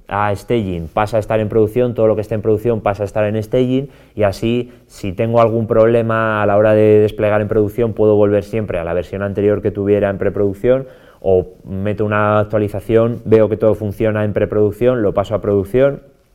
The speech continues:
y si encuentro algún fallo lo puedo volver para atrás sin, sin perder los datos en ningún momento.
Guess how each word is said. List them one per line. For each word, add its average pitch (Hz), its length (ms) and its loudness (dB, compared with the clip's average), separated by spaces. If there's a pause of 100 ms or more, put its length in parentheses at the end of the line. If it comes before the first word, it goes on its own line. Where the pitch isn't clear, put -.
(260)
y - 60 -20
si - 100 -14
encuentro 104 300 -2
algún 104 220 0
fallo 127 340 0 (220)
lo 95 160 0
puedo 104 180 2
volver 101 320 2
para 101 160 2
atrás 110 400 -2 (160)
sin, 85 600 -8
sin 92 240 -10
perder 87 280 -2
los 98 160 -4
datos 98 300 -4
en 85 80 -12
ningún 80 220 -10
momento. 71 360 -14